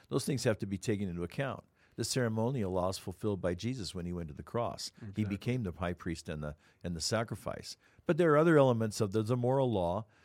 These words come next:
Speaker 1: and there,
Speaker 2: Mm-hmm.
Speaker 1: so there are other elements we have to think about. How do they apply, if they do?
Speaker 2: Yeah, and, and then even then, though, like you said, going back to kind of what I feel like is the,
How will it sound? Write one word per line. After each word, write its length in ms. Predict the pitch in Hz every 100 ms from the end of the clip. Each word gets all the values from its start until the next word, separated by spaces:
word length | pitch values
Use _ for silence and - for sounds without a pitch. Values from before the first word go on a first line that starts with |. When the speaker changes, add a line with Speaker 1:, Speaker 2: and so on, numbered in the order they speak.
| _ -
Speaker 1:
and 160 | 110 113
there, 120 | 117
Speaker 2:
Mm-hmm. 60 | 120
Speaker 1:
so 160 | -
there 120 | 127 127
are 40 |
other 200 | 151 180
elements 380 | 123 117 110 -
we 120 | 107
have 300 | 107 113 110
to 80 | 101
think 320 | - 151 165
about. 360 | 95 90 82 -
How 240 | 113 117
do 180 | 107 127
they 160 | 120
apply, 580 | 85 85 87 76 82 107 - _ _
if 180 | 123 117
they 160 | - 98
do? 360 | 120 147 - - _ -
Speaker 2:
Yeah, 280 | 139 156 131
and, 400 | 117 147 143 143 -
and 400 | 151 156 151 151 135
then 400 | 135 147 147 143
even 440 | 151 165 160 151 135
then, 420 | 147 175 156 131
though, 440 | 117 104 104 131 - _ _ _ -
like 260 | 120 120 127
you 80 |
said, 580 | 120 - 147 131 107 107 - _ - 120
going 340 | 131 131 123
back 340 | 120 123 135 -
to 400 | 127 120 113 113 _ _ _
kind 180 | - 139
of 60 | 135
what 100 | 135
I 80 | 131
feel 260 | 139 139
like 280 | 135 131 123
is 220 | 131 120 - 117
the, 300 | 113 107